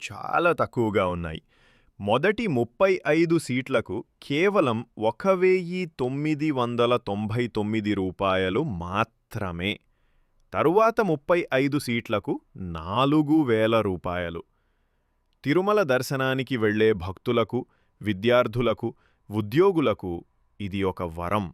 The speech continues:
గోదావరి మరియు రాయలసీమ ప్రాంతాల మధ్య ప్రయాణం మరింత సులభమవుతుంది.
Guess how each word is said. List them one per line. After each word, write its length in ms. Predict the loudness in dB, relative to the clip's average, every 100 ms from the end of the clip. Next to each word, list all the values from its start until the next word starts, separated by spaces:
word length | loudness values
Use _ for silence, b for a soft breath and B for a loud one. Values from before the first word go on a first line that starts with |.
| _ _ _ _ _ _ _ _
గోదావరి 720 | -4 0 2 4 4 2 2
మరియు 420 | 0 0 2 2 4
రాయలసీమ 760 | 4 4 4 2 -2 -4 -2
ప్రాంతాల 640 | -2 -2 -4 -2 0 2
మధ్య 400 | 0 -2 -6 -8
ప్రయాణం 680 | -6 -4 0 0 0 -4 -10 _ _ -14
మరింత 720 | -8 -4 -2 -2 -6 _ -6
సులభమవుతుంది. 1040 | -4 0 0 0 -4 -4 -6 -10 -12 -12